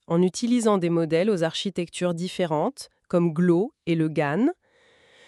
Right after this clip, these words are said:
Le test d'inversion pour l'un, le test du discriminateur pour l'autre, c'est cette triangulation qui permet d'avoir une évaluation bien plus fiable de ce qui se passe sous le capot.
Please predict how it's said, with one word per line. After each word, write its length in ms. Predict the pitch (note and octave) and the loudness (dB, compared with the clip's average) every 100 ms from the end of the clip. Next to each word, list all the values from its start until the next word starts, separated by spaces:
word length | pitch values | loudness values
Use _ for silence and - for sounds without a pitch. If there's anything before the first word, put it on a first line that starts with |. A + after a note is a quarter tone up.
| - _ | -20 _
Le 160 | - F3+ | -2 0
test 360 | - A3 - F#3+ | 2 0 0 0
d'inversion 580 | E3+ D#3+ D#3+ - F#3 | 0 0 -4 -4 -4
pour 220 | E3+ D#3+ D3+ | -4 -4 -4
l'un, 320 | C#3 E3 G#3 | -2 -2 -4
le 140 | D#3+ | -6
test 360 | D#3 F3 F#3+ - | -2 0 0 -2
du 160 | D#3 D#3 | -6 -6
discriminateur 800 | F3 - - E3+ D#3+ - C#3+ - | -8 -8 -2 0 0 -4 -6 -6
pour 200 | F3+ E3 | -4 -2
l'autre, 320 | C3+ D#3+ - _ - _ | -2 -4 -10 _ -20 _
c'est 160 | - G#3 | -6 -2
cette 220 | - G3 | 0 -2
triangulation 920 | - C#4+ C#4 B3 A3 F#3 F3+ - A#3 | -2 4 6 6 2 0 -2 0 0
qui 140 | B3 F3+ | 0 -2
permet 340 | F3+ F3 F#3+ | -2 0 0
d'avoir 360 | E3+ D#3+ F#3 F#3 | 0 0 -2 0
une 120 | E3 | -2
évaluation 640 | D#3 D3+ D3+ D#3 - F#3+ | -2 -2 -4 -4 -4 -4
bien 380 | D#3+ D3 F#3+ G#3+ | -4 0 0 0
plus 180 | - G3+ | -4 -8
fiable 580 | - - G#3+ A#3+ F3+ | -6 -2 0 0 -4
de 120 | D#3+ F3+ | -4 -8
ce 100 | - | -8
qui 140 | F3 | -10
se 80 | - | -6
passe 220 | - A3 | -4 -4
sous 140 | - G#3 | -4 -6
le 40 | |
capot. 360 | - E3+ D3 | -4 -8 -8